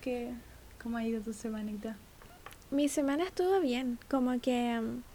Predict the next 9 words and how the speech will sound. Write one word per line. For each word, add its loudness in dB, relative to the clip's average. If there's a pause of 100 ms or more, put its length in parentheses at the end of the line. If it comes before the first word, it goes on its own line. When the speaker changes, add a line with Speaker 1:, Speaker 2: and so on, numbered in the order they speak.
(500)
Speaker 2:
es 0
como 6
mi 6
primera 4
semana 2
de 4
prueba, 2
eh, 0 (440)
Ayurveda. 4